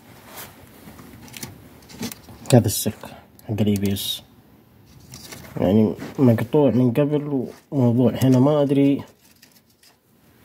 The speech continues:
هل سبق وميكانيكي يعني اشتغلها وسوى الشغلات هذه يعني معقولة؟ سلك زي كذا ي-،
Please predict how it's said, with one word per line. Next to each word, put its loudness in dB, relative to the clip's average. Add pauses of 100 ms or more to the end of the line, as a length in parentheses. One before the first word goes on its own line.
(1040)
هل 6
سبق 0
وميكانيكي 2
يعني 4
اشتغلها 0 (1800)
وسوى 4
الشغلات 2
هذه 2
يعني 2 (160)
معقولة؟ 2 (1040)
سلك 2
زي 6
كذا 2
ي-، 0